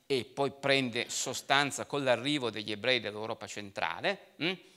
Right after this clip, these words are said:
Che non vanno a fare attività agricola, ma vanno a fare attività legata al mondo urbano, al, al mondo metropolitano di allora,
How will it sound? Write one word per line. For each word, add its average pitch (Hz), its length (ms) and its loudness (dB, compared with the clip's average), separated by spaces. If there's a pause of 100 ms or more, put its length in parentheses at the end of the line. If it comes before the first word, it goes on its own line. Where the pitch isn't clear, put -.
(180)
Che - 140 -8
non 117 180 -6
vanno 127 300 6
a - 20 -8
fare 104 180 -4
attività 98 360 -10
agricola, 101 420 -10
ma 92 180 -14
vanno 117 260 -6
a - 20 -16
fare 98 200 -12
attività 95 500 -8 (280)
legata 101 580 -4
al 98 180 -10
mondo 98 440 -10 (220)
urbano, 104 640 -4
al, 90 160 -10
al 90 800 -14
mondo 92 320 -12
metropolitano 107 960 -2
di 101 160 -6
allora, 101 680 2